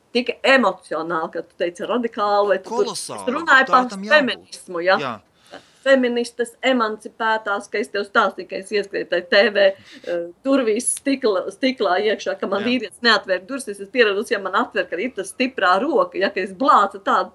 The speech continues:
Speaker 1: troksni iet-, ietriecos iekšā. Tad man jāsaka tā, ka tās feministes un emancipētās sievietes, viņas savā būtībā, un tu saproti, es, tā kā es par to ordināciju runājos, mums tur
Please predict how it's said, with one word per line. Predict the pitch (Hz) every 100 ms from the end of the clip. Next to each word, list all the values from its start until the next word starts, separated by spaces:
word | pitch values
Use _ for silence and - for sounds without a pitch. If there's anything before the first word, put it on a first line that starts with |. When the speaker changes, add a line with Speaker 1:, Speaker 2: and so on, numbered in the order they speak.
| -
Speaker 1:
troksni | 294 226 - 247
iet-, | 208 -
ietriecos | 233 202 185 170 - 175
iekšā. | 214 185 - 175 - _ _ _ _
Tad | 214 185
man | 208
jāsaka | 240 240 - 208
tā, | - 180 -
ka |
tās | - 165 165
feministes | - 196 190 208 226 - 233 - _ _ -
un | 180 175
emancipētās | 208 214 226 - - 226 226 247 240 - -
sievietes, | 247 247 240 226 233 -
viņas | 190 196 190 - _
savā | _ 240 233 277 339
būtībā, | 294 285 190 - 143 147 143 - _ _ -
un | 202 -
tu | 190
saproti, | - 262 233 170 175
es, | -
tā | 226 220
kā | 170
es | -
par | -
to | - 170
ordināciju | - 370 277 208 170 165 165 175
runājos, | 214 165 156 160 160 202
mums | 226
tur | 226